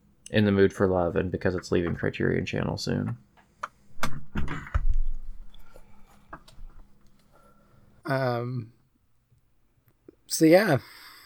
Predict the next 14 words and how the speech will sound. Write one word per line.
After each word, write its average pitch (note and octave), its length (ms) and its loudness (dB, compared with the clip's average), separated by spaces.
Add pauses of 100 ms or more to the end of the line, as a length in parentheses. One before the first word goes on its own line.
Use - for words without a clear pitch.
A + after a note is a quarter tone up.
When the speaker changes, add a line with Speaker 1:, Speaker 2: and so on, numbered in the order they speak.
(640)
Speaker 2:
um, D3 260 2 (600)
next D#3+ 340 6
time F#3+ 260 8
we F#3 80 6
are F3 80 8
watching D#3+ 400 6
Cat C#3 260 -2
People, - 400 -10 (400)
right? C#3+ 300 0
Speaker 1:
Yeah. C#4 300 4 (1500)
Speaker 2:
<clears throat> D#3 200 6 (360)
Um, C#3+ 200 6
Speaker 1:
Meow F#3 120 12
meow. D3+ 380 6